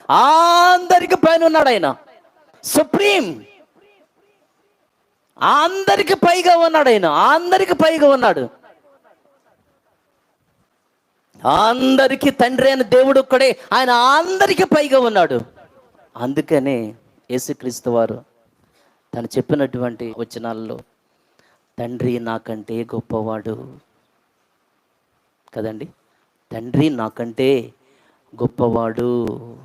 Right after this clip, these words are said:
అలాగనని మనకు యేసుక్రీస్తు వారు శిరస్సు అయితే, యేసుక్రీస్తు వారు దేవునికి శిరస్సు.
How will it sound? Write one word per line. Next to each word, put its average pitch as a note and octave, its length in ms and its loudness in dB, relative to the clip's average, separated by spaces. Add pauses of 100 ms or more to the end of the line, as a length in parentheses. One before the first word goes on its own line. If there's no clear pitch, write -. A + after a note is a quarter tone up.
(800)
అలాగనని A#2+ 600 -6 (1600)
మనకు C#3 420 -4
యేసుక్రీస్తు D#3+ 720 -4
వారు A#2+ 220 -4
శిరస్సు C#3 440 -6
అయితే, A#2 400 -10 (520)
యేసుక్రీస్తు C3 640 -6
వారు A#2 260 -10
దేవునికి C#3+ 880 -2 (460)
శిరస్సు. B2 920 -4